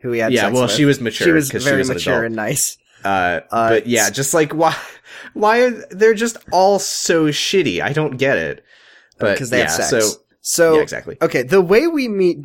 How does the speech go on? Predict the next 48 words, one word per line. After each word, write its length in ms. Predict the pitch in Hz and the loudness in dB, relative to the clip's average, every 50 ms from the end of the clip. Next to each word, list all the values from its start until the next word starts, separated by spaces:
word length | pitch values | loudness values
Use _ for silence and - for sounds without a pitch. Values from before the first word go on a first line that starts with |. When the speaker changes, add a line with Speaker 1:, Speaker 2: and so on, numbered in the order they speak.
| - | -12
Speaker 2:
They're 80 | - - | -8 -2
Speaker 1:
Miss 280 | 156 156 156 147 135 | 0 2 2 2 2
Speaker 2:
sinners. 40 | - | 2
Speaker 1:
O'Malley 640 | 147 135 127 127 123 120 117 113 113 107 101 104 - - | 0 0 0 0 0 0 0 -2 -4 -6 -8 -10 -12 -12
kinda 340 | - - 202 196 190 170 170 | -8 -4 -2 -2 0 0 -2
blew 600 | 151 131 - - 139 - - 135 135 147 139 147 139 | -4 -4 -10 -18 -20 -20 -16 -8 -6 -2 0 0 0
my 200 | 131 123 113 110 | 0 -2 -2 -4
mind. 500 | 101 85 76 85 123 127 - - - - _ _ _ _ _ - | -6 -8 -8 -8 -8 -8 -10 -12 -20 -20 _ _ _ _ _ -4
Speaker 2:
It's 140 | 139 139 185 | -4 -2 0
a 60 | 180 | 0
Speaker 1:
Because 180 | 156 156 165 | 2 2 4
Speaker 2:
very 200 | 160 165 160 151 | 4 4 4 2
strange 440 | 139 - - - 135 117 113 107 101 107 | 0 -2 -4 -4 -2 -2 -2 -2 -4 -4
interaction. 520 | 101 90 85 82 76 71 76 - - 170 | -4 -4 -4 -6 -6 -6 -8 -4 -2 -2
Speaker 1:
Because 300 | 170 147 202 196 175 - - - | 0 2 2 0 0 -2 -8 -8
the 180 | 143 165 190 185 | -2 0 0 0
way, 380 | 170 175 185 196 220 208 - | 2 2 2 2 2 0 -4
so 280 | - - - 196 175 - - | -6 -4 -2 -2 -2 -2 -2
Amy 280 | 165 185 202 220 247 247 | 0 0 0 0 -2 -2
walks 320 | 202 190 175 170 170 - | 0 0 0 0 0 -2
up 160 | 156 139 - - | -4 -4 -4 -4
to, 220 | - 143 117 104 - | -4 -4 -4 -4 -4
to 120 | - 143 127 | -6 -8 -6
Miss 220 | 123 120 - - | -6 -6 -4 -4
O'Malley, 440 | 120 110 110 101 95 92 82 92 98 | -4 -4 -4 -6 -8 -8 -8 -8 -6
and 100 | 101 113 | -6 -4
I 80 | 135 143 | -4 -2
thought 220 | 135 165 160 151 156 | 0 0 -2 -2 -4
this 120 | 151 - | -6 -6
was 100 | 160 139 | -6 -8
gonna 100 | - 151 123 | -6 -6 -4
be 60 | 123 | -4
like, 120 | 113 113 | -4 -4
"Hi, 200 | - 254 269 160 | -2 0 0 0
I'm 120 | 135 127 127 | 0 0 -2
the 60 | 135 | -2
new 120 | 139 160 | -2 -2
counselor, 440 | 165 - 220 226 226 214 - 120 104 | -2 -2 -2 -2 -2 -2 -4 -6 -6
Miss 200 | 107 123 127 - | -6 -6 -4 -2
O'Malley." 400 | 165 165 185 196 185 139 117 107 | -2 -2 0 0 -2 -2 -2 -6
But 400 | 113 110 - 170 170 165 160 - 156 | -4 0 0 0 0 -2 -12 -12 -8
before 400 | 185 196 185 - 214 240 294 320 | -8 -8 -6 -4 -2 0 0 0
she 160 | - - 302 | 0 -2 -4
can 180 | 220 233 214 170 | -2 -2 -4 -4
even 360 | - 185 190 185 - 202 180 | -4 -6 -6 -2 -2 -4 -2
say 360 | 160 - - - - 160 156 165 | -2 -4 -2 -2 0 2 2 2
her 260 | 160 - 175 170 160 | 0 0 -2 -2 -2
name 560 | 143 131 127 120 113 117 120 127 135 151 175 | -2 -4 -4 -4 -4 -4 -4 -4 -4 -4 -6